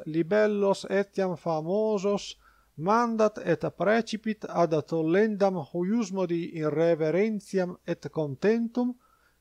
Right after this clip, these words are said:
et ne decetero quisquam quomo dolibet verba scripturae sacrae ad haec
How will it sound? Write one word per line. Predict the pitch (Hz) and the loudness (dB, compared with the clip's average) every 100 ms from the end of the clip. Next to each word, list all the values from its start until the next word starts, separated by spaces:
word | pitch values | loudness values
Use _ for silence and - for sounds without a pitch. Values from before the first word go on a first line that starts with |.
| _ 208 | _ 0
et | 214 190 170 | 2 2 -2
ne | 196 220 208 | 2 4 2
decetero | 175 165 151 208 220 220 208 202 190 - | 2 0 0 0 0 2 4 6 4 2
quisquam | - 220 214 - - 202 196 180 - | -2 -2 -2 -8 -2 0 0 -2 -8
quomo | - 170 190 196 180 160 156 | -4 0 4 6 4 2 2
dolibet | 156 214 233 233 196 190 175 147 | 6 6 6 4 2 2 0 4
verba | 180 214 208 180 180 | 6 6 4 2 0
scripturae | - 156 151 - 196 190 170 156 139 | 0 -4 -4 -2 0 2 2 0 0
sacrae | - 180 208 202 175 180 180 | 2 4 6 4 2 0 2
ad | 165 151 143 | 2 2 4
haec | 170 214 - | 4 2 0